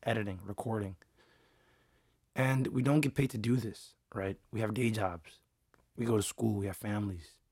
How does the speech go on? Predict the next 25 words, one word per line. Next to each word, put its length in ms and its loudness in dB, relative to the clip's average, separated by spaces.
But 80 -8
all 260 10
of 80 6
that 220 4
becomes 260 -2
worth 380 0
it 140 -12
when 120 -2
you 60 0
see 180 -2
the 120 0
fruits 300 -2
of 100 -8
your 80 -2
labor, 380 -4
and 140 4
you 80 6
know 260 8
that 180 2
other 220 4
people 320 -4
are 140 0
also 300 0
enjoying 420 -2
that. 180 -10